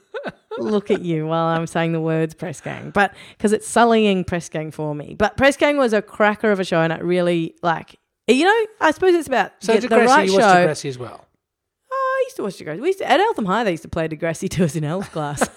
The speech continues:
Speaker 1: <laughs> Here's one about condoms. Bye, kids. <laughs>
Speaker 2: Go here for a smoke.
Speaker 1: <laughs> That's right. Um, but no,
Speaker 2: Speak.
Speaker 1: uh, there were a few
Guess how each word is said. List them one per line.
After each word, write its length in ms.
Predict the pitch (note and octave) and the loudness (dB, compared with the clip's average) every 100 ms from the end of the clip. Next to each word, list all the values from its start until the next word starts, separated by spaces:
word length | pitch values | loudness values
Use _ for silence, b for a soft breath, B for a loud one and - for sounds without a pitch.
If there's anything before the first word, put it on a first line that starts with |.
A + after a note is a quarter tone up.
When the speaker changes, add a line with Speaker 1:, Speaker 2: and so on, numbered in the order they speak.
| - | 0
Speaker 1:
<laughs> 880 | G#3+ - E4+ - - D#4+ F4 - - | 0 4 4 4 -2 -4 -4 -4 0
Here's 220 | F4+ E4+ | 2 4
one 140 | G3+ A3+ | 2 4
about 260 | C4 - | 2 2
condoms. 560 | C4 B3+ G3 D#3+ D3+ - | 2 2 2 0 -2 -4
Bye, 240 | D#4 A4+ - | 0 0 4
kids. 1040 | G4+ G4 F#4+ F4 - - A3+ B3 - G#3+ | 4 4 2 0 -2 -4 -6 -6 -8 -14
<laughs> 60 | - | -2
Speaker 2:
Go 140 | C#4 | 2
here 140 | D4 B3+ | 4 2
for 120 | G#3+ | 0
a 40 | |
smoke. 480 | - G#3 G3 D3+ - - C4 | -2 -2 -2 -2 -8 -6 -2
Speaker 1:
<laughs> 180 | C4 - | -4 -4
That's 540 | A#3+ A#3+ A3+ - - F#4 | -6 -2 -6 -6 -10 -4
right. 300 | F#3+ D#3 B2+ B E4 E4 D#4 B3 - | -2 -2 -4 B -8 -8 -10 -12 0
Um, 720 | G3+ G3+ G3+ G3+ G3+ G3+ G3 | 4 4 4 0 -2 -6 -4
but 180 | A#3+ B3+ | -6 -2
no, 920 | C4+ C#4 C4+ C4+ C#4 C#4 C#4 C#4 C#4 | 0 0 0 0 -2 -4 -6 -6 -8
Speaker 2:
Speak. 640 | - - D3+ D3 - _ _ _ _ _ | -12 -6 -6 -6 -10 _ _ _ _ _
Speaker 1:
uh, 400 | - A3 A3 A3+ | -2 2 2 2
there 220 | A3 C#4 D4 | 0 -2 0
were 160 | D#4+ | -4
a 60 | E4+ | -6
few 960 | - _ E4+ F4 F#4+ F#4+ F#4+ F#4+ F#4+ | -10 _ -8 -4 -2 -2 0 0 -2